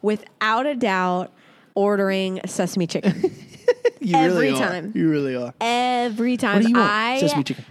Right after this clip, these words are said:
Speaker 1: love sesame chicken. I, it might be one of my top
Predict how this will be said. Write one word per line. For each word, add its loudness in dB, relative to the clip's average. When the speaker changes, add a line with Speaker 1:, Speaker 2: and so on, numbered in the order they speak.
Speaker 1:
love -2
sesame -4
chicken. -8
I, -2
it 0
might -2
be -2
one -2
of -2
my -2
top -6